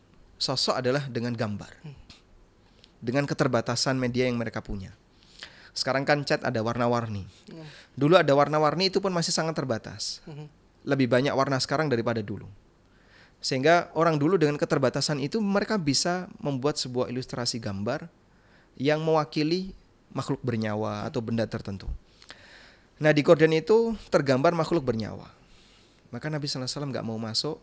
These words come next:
Speaker 1: sambil menampakkan wajah nggak senang.
Speaker 2: Mhm.
Speaker 1: Aisyah radhiyallahu anha yang melihat suami tercinta ada di depan pintu dan tidak bersedia untuk masuk ke dalam rumah, beliau langsung mengatakan, "Tubtu ilallahi wa rasuli."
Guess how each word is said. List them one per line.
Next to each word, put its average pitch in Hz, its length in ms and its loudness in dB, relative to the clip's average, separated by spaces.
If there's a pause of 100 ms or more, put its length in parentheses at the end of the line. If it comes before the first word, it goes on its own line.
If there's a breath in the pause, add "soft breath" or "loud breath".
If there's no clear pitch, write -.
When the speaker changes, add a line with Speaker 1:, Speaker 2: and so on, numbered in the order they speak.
(440)
Speaker 1:
sambil 135 320 -4
menampakkan 117 840 -6 (100)
wajah 110 460 -6 (140)
nggak - 160 -6
senang. 98 280 -6 (280)
Speaker 2:
Mhm. 143 240 -14 (440 soft breath)
Speaker 1:
Aisyah 151 540 2
radhiyallahu 113 400 -4
anha 95 180 -10 (140)
yang 135 220 0
melihat 139 360 -2 (500 soft breath)
suami 135 380 -2
tercinta 131 540 -6
ada 110 160 -4
di 123 100 -2
depan 120 300 -2
pintu 139 480 -6 (180)
dan 127 240 0
tidak 131 240 -2
bersedia 120 480 -4
untuk 110 240 -8
masuk - 300 -6
ke 123 80 -12
dalam 107 180 -8
rumah, 123 300 -10 (480 loud breath)
beliau 156 180 0
langsung 147 220 0
mengatakan, 127 480 -6
"Tubtu 151 400 -2
ilallahi 110 480 -6
wa 104 160 -8
rasuli." 92 400 -10